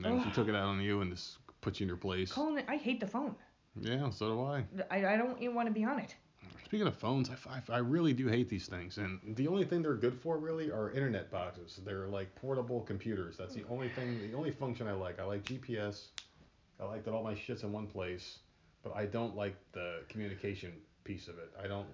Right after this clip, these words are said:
Speaker 1: like it. If I can have a phone that had, like, cellular service on it that you could use, like, out and about, but didn't have talk and text on it, I'd be happy.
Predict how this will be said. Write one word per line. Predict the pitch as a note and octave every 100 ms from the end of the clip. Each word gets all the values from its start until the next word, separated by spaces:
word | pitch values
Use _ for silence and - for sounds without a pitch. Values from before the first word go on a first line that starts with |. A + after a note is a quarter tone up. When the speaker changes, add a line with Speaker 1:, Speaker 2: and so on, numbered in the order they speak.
| G2
Speaker 1:
like | G2
it. | G#2+
If | -
I | C3
can | C3+ C3+
have | A2
a | F2
phone | - A2 B2 C3+ - - _ _ _ _ - - -
that | G#2
had, | A2 A2 G#2
like, | F#2 F2
cellular | - G#2+ G#2+ G2+ F#2+
service | - G#2+ G#2 A#2 -
on | B2 B2
it | A#2+
that | F#2
you | F#2
could | F#2 F2+
use, | F#2+ F#2+ F#2
like, | F2+ F2 - - _ _ -
out | G#2 G2+
and |
about, | F#2+ F#2 G2 G#2 -
but | G#2+ F#2
didn't | A2 G#2+ G2
have | G2 F#2
talk | - G2+ F#2+
and | F#2+
text | F2+ G2 -
on | A2+ A2
it, | F#2
I'd | F2+
be | F2+
happy. | F2+ F2